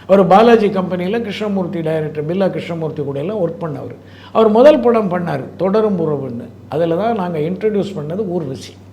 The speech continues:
அதுக்கப்புறம் தான் முந்தாரி முடிச்சு. அதுல கவிதாங்கிற ஒரு பெண்ணை ஒரு ஸ்டில் ராமலிங்கன்னு ஒரு நண்பர் அறிமுகப்படுத்தினாரு. அந்த கவிதாங்கிற பேரை நாங்க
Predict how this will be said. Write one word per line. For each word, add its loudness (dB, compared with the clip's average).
அதுக்கப்புறம் -2
தான் 2
முந்தாரி 2
முடிச்சு. -2
அதுல 2
கவிதாங்கிற 2
ஒரு 0
பெண்ணை -4
ஒரு 0
ஸ்டில் -2
ராமலிங்கன்னு -2
ஒரு -4
நண்பர் -4
அறிமுகப்படுத்தினாரு. -4
அந்த -2
கவிதாங்கிற 0
பேரை -4
நாங்க 6